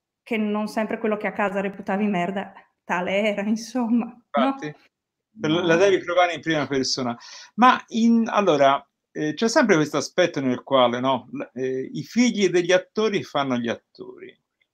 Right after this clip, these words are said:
Speaker 2: I figli dei musicisti spesso fanno i musicisti. E non è un aspetto in cui sono privilegiati, tutt'altro. Io lo dico sempre, lo fai perché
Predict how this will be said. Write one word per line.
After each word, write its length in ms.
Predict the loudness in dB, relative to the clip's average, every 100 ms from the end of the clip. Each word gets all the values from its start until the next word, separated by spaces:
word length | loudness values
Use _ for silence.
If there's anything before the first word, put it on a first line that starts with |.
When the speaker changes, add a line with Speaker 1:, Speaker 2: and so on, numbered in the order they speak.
| _ _ _ _
Speaker 2:
I 120 | -6
figli 600 | -2 -2 0 0 0 2
dei 160 | 2
musicisti 600 | 0 -2 -4 -2 -4 -4 -8
spesso 420 | -2 -2 -2 -4
fanno 220 | -4 -2
i 40 |
musicisti. 840 | -2 -2 -4 -6 -10 -14 -14 -16 -16 _ _ _ _
E 120 | 2
non 200 | 4 4
è 100 | 4
un 80 | 4
aspetto 600 | 2 -2 0 0 -2 -4
in 200 | -2 -4
cui 640 | -2 2 4 4 2 -2 -6 _ -20 _ _
sono 400 | -14 -4 -2 -2
privilegiati, 680 | -2 -2 -2 2 2 0 -8
tutt'altro. 680 | -10 -8 -8 -8 -12 -18 -4
Io 120 | 2
lo 220 | 2 2 -2
dico 400 | -18 -4 0 0
sempre, 640 | 0 -2 -4 -4 -4 -6 -6 _ _ _ _ -6 2
lo 80 |
fai 160 | 6 8
perché 320 | 6 2 -6